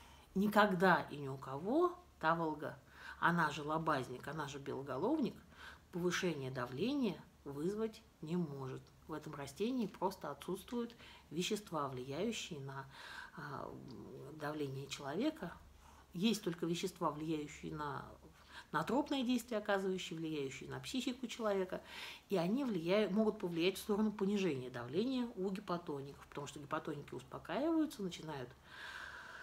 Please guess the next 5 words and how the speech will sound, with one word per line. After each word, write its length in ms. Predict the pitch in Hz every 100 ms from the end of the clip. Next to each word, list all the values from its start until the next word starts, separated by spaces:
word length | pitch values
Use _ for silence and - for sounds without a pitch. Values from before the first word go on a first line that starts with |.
| - - - - - -
решать 340 | 185 202 220 190
свои 220 | 180 190
проблемы 600 | 185 185 190 202 165 160 - - - - - - - -
без 420 | 170 180 160 - - -
невроза, 680 | 175 170 170 294 302 294 294